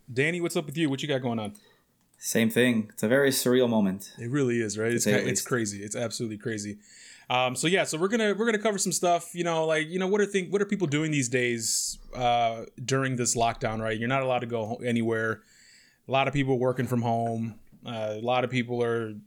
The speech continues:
Speaker 1: trying to find things to do, and, you know, how does, like, tech and, you know, pop culture kind of play into that? Uh, 'cause actually, you know what, technology kind of makes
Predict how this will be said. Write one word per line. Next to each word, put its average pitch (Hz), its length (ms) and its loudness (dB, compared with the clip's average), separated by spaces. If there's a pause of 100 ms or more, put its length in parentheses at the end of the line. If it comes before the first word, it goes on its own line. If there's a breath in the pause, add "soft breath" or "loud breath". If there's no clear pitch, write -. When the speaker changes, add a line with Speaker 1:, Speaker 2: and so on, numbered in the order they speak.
(240)
Speaker 1:
trying 120 220 -2
to 120 40 -2
find 120 500 0 (300)
things 120 260 0
to 127 80 -4
do, 113 500 0
and, 104 260 -4 (380 soft breath)
you 123 100 -4
know, 117 100 -2
how 123 140 2
does, 123 180 -2
like, 113 220 -2
tech 117 320 -2
and, 107 420 -6 (420)
you 120 100 -6
know, 104 120 -6
pop 110 280 -2
culture 110 280 -4
kind 113 180 -4
of 104 120 -8
play 113 260 -4
into 107 220 -6
that? 101 380 -8 (580 soft breath)
Uh, 98 260 -6
'cause 123 180 -2
actually, 220 300 0
you 233 80 -2
know 233 60 0
what, 233 220 0 (180)
technology 175 580 -2
kind 170 220 -4
of 165 60 -4
makes - 1040 -8